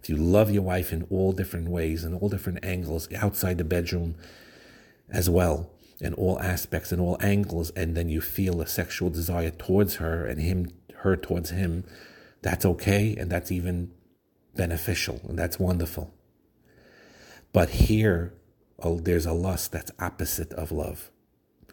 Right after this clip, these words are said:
What you're doing here is, instead of being grateful for what HaKadosh Baruch Hu gives us, we set our hearts onto something outside the boundary of what he is giving us.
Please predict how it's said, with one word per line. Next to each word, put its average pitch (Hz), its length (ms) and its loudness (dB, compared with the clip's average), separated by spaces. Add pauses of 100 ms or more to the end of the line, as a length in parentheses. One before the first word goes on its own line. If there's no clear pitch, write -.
(200)
What 87 120 4
you're 92 140 2
doing 98 440 6
here 85 520 0
is, 82 180 -2
instead 104 320 -2
of 98 100 0
being 90 220 -2
grateful 87 480 -2
for - 140 -12
what 85 120 -2
HaKadosh 82 420 -2
Baruch 92 240 2
Hu 85 240 -4 (380)
gives 104 280 6
us, - 340 -6 (440)
we 95 80 0
set 110 300 6
our 104 80 8
hearts 95 640 -2 (100)
onto 80 220 -2
something 101 580 0
outside 95 840 0
the 85 100 0
boundary 90 760 2
of 82 180 -2
what 87 280 -2
he 85 240 -4
is 80 280 -4
giving 95 360 0
us. - 340 -12